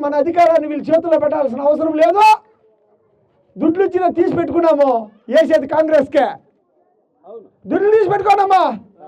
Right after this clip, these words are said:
వేసేది కాంగ్రెస్కి వేయండమ్మా. ఎందుకో? అందరు ఇచ్చే దుడ్డు తీసి పెట్టుకోండి, కాంగ్రెస్ కోటేసి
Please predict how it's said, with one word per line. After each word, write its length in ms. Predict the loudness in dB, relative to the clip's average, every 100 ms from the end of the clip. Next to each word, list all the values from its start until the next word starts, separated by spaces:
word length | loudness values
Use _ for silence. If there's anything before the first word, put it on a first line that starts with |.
| -20 _ -20 -6
వేసేది 340 | -4 -2 -4 -2
కాంగ్రెస్కి 400 | -2 -2 -2 0
వేయండమ్మా. 340 | 0 0 0 -2 -6 -14 -20 -18 -16 -14 -12 -14 -12 -16 -16 -16 -16 -14 -16 -14 -14 -14 -14 -14 -16 -14 -14 -14 -18 -20 -6 -2
ఎందుకో? 320 | 0 2 2 2 0 -6 _ _ _ _ _ _ _ _ _ _ _ -6
అందరు 320 | -4 -2 -4 -6
ఇచ్చే 160 | -4 -6 -4
దుడ్డు 160 | -6 -4
తీసి 160 | -6 -6
పెట్టుకోండి, 440 | -6 -2 0 2 0 -2 -18 _ _ _ _
కాంగ్రెస్ 480 | -2 0 0 0 -2 0
కోటేసి 340 | -2 0 -4